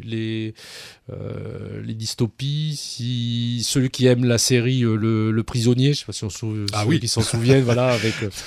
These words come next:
Speaker 1: avec ce personnage qui est prisonnier dans un village et puis la boule blanche qui le poursuit. Enfin voilà, on est un peu dans, dans tout ça en fait. Et c'est un film qui parle d'un monde futur mais qui ressemble pas mal au nôtre.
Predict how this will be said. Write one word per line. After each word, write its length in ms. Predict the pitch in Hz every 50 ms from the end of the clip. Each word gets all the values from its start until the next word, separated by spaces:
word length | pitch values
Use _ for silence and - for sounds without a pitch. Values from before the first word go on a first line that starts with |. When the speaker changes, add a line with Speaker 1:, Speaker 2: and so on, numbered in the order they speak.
| - - - - - - - -
Speaker 1:
avec 160 | 110 113 113
ce 120 | - - 123
personnage 520 | 107 107 120 107 104 - - 131 123 -
qui 140 | - - 113
est 20 |
prisonnier 480 | 101 - - 127 120 123 123 117 123 127
dans 160 | 123 117 117
un 60 | 117
village 420 | 117 123 127 123 127 127 131 127 120
et 60 | 117
puis 100 | - 113
la 140 | 110 104 110
boule 180 | 110 117 123
blanche 320 | 110 123 123 120 127 120 -
qui 100 | - 120
le 60 | 110
poursuit. 460 | - - 120 98 - - - 131 135
Enfin 180 | 131 - - 110
voilà, 200 | 113 113 107 101
on 160 | 104 110 113
est 40 | 127
un 120 | 131 139 -
peu 180 | - 165 160
dans, 320 | 147 147 139 135 139 139 135
dans 140 | 135 139
tout 160 | - - 151 147
ça 160 | - 139 113
en 100 | 107 113
fait. 340 | - - 107 101 _ - -
Et 280 | 107 104 107 104 104
c'est 140 | - - 120
un 60 | 110
film 220 | 104 - 120 117 113
qui 160 | - - 110
parle 240 | - 113 113 113 110
d'un 120 | 107 107
monde 220 | 110 113 113 110
futur 460 | - - 123 117 - - 123 120 117 113
mais 80 | 113
qui 120 | 104 - 107
ressemble 280 | - - 113 107 101
pas 140 | - 110 101
mal 160 | 104 107 110
au 80 | 113 110
nôtre. 380 | 113 117 120 127 131 - -